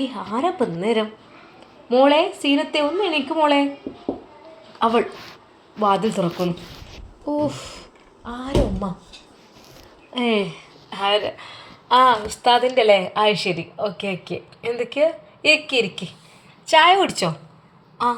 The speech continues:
ചായക്ക് ഉമ്മ ഉണ്ടാക്കി തന്ന്." "ആ, അത് ശരി. നാളെ ഹസ്ബൻഡ് പോവാണ് മോളെ, നല്ല രീതിയിൽ ചൊല്ലി പറഞ്ഞോ ട്ടോ. ഏ, ഇറങ്ങുമ്പോൾ ലഖദ് ജാക്കൊക്കെ ചൊല്ലി കൊടു-, കൊടുക്കണേ. അതുപോലെ നീയും ഇവിടുന്ന് പ്രാർത്ഥിക്കണം, നിൻ്റെ ഭർത്താവാണ് പോകുന്നത്. നിനക്ക്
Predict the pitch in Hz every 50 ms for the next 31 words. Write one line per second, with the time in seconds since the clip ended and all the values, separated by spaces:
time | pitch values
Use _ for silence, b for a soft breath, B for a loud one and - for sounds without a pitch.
0 | 214 208 - - 226 214 220 294 320 302 - 285 240 214 214 208 190 185 170 160
1 | 208 - - 175 165 156 160 - B B B B B B B B - 247 240 220
2 | 208 190 185 165 B B B B B - - 214 202 - - 196 190 175 175 -
3 | - B B B B B B B B B B B - - 220 214 190 180 175 175
4 | 196 208 214 190 - - 165 156 - 180 180 175 190 226 226 233 196 185 180 202
5 | 208 202 196 190 180 175 175 196 190 175 165 175 170 170 180 226 262 247 190 190
6 | 202 180 - 208 170 165 180 208 - 202 180 170 175 180 165 - - - - -
7 | 220 202 165 151 151 - - B B B B B B B 196 202 220 247 - 208
8 | 185 170 165 165 165 175 196 214 202 185 - 185 175 180 165 175 190 190 196 196
9 | 233 214 226 214 - 214 185 170 170 165 170 208 196 175 - - - - - 185
10 | 165 160 - 175 175 180 190 185 B B B B B B B B B - 202 190
11 | 185 180 185 196 196 196 190 202 190 190 220 269 269 202 190 185 202 180 - 202
12 | 170 165 160 - - 190 - 202 185 180 180 - 196 180 175 190 214 208 226 190
13 | 160 156 - 185 196 208 208 202 196 190 180 170 165 175 175 180 170 185 - -
14 | - B B B B B B B B 190 190 185 - - - 220